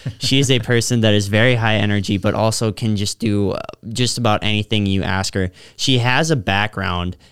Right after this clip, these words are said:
Speaker 2: in gymnastics and cheerleading. She's competed internationally as well in Australia,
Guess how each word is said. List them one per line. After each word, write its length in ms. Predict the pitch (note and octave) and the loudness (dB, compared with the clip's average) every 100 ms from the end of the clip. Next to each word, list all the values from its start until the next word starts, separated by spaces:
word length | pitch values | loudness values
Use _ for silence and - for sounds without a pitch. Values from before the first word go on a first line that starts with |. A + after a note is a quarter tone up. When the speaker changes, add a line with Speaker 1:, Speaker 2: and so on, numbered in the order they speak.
| _ - | _ -6
Speaker 2:
in 580 | G#2 G#2 G2+ G2 G2 - - | 0 2 2 0 -2 -4 -8
gymnastics 760 | A2 A#2 A#2+ F#2+ F#2+ - G#2 - | -4 -2 0 0 -2 -4 -6 -6
and 120 | F#2+ | -6
cheerleading. 540 | - G2+ G2+ G2 G2 G2 | -4 -2 -2 0 -2 -2
She's 240 | G2+ F#2 | -4 -6
competed 440 | G#2+ G2 C3 C3 | -6 -2 0 0
internationally 760 | G2+ A2+ G2+ G2 G#2+ - G#2 F#2+ | 0 0 0 0 -2 -2 -2 -2
as 160 | F#2 - | -4 -2
well 240 | F#2+ G#2+ | 0 0
in 100 | G2 | 0
Australia, 720 | F#2+ - G#2 G2 G2+ F#2+ F#2 | -2 -4 -2 0 2 0 -2